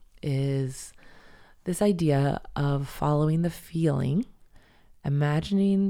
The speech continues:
that what you want has come to fruition, and then living into that version of yourself. And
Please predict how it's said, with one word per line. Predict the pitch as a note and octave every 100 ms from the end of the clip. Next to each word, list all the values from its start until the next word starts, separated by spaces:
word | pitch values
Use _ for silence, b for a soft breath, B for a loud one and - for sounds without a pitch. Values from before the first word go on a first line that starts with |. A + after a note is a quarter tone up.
| E3+
that | D#3 -
what | D3+ -
you | F#3+
want | F3 C#3+ - -
has | -
come | - D#3+
to | F3+
fruition, | E3 - D3+ C#3 - C3+ -
and | C#3 C#3+
then | C#3 C3+
living | C#3+ D#3+ E3+ D#3+
into | - D3 C#3+ - D3
that | C#3+ B2+ C3+ -
version | C3+ C3 B2+ C3+
of | C3+ -
yourself. | C#3+ C3 - - - - _ B B B B B
And | - D3 C#3 C#3 -